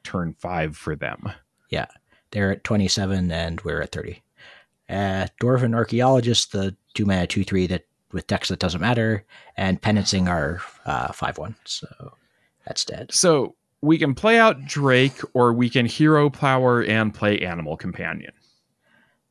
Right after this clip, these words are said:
Speaker 2: Hmm. Uh, I, none of the Animal Companions are that great on the sports state, so I think we just slam the Drake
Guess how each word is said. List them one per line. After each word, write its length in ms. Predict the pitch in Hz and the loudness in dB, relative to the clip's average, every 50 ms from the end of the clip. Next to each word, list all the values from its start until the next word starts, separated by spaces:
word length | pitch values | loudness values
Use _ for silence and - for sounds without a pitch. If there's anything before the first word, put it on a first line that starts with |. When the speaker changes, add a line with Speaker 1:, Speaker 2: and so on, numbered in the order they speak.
| _ _ - | _ _ -2
Speaker 2:
Hmm. 480 | 107 98 90 87 85 87 92 101 110 101 - | 0 2 2 2 0 -2 -4 -6 -8 -10 -10
Uh, 500 | 73 82 98 107 110 117 117 117 113 110 - - _ _ _ _ _ _ _ _ _ _ _ _ _ _ _ _ _ _ _ _ _ _ _ _ _ _ _ _ _ _ _ _ _ _ _ _ _ _ _ _ - - - | -10 -6 -4 -4 -2 -2 -2 0 -2 -2 -4 -6 _ _ _ _ _ _ _ _ _ _ _ _ _ _ _ _ _ _ _ _ _ _ _ _ _ _ _ _ _ _ _ _ _ _ _ _ _ _ _ _ -18 -10 -6
I, 680 | 107 113 120 120 117 117 113 117 117 117 117 117 117 117 | -2 0 0 2 2 2 2 2 2 2 2 2 2 2
none 300 | 117 120 123 135 175 226 | 2 2 2 4 4 4
of 120 | 262 233 160 | 4 4 4
the 120 | - 120 117 | 2 2 4
Animal 300 | 123 135 139 131 123 117 | 4 4 4 4 4 2
Companions 540 | - 117 - - 113 110 110 110 107 104 | 0 0 0 2 4 4 4 4 4 2
are 80 | 107 104 | 2 0
that 200 | 110 110 - - | 0 -2 -4 -4
great 260 | - 101 98 101 98 95 | -6 -4 -2 0 0 0
on 160 | 92 90 87 | 0 -2 -2
the 100 | 85 80 | -2 -4
sports 360 | - - - 92 92 92 - | -6 -6 -4 -4 -2 -2 -2
state, 220 | - 90 82 80 | -2 -2 -4 -4
so 140 | - - 87 | -4 -4 -4
I 80 | 90 95 | -2 -2
think 160 | - 131 113 | -2 -2 -4
we 80 | 78 76 | -4 -6
just 300 | 80 82 80 - - - | -6 -6 -6 -4 -4 -2
slam 240 | - 95 87 82 | -2 -2 -2 -4
the 100 | 76 76 | -4 -6
Drake 460 | 76 - 80 87 92 - - - - | -6 -6 -6 -6 -6 -6 -8 -10 -12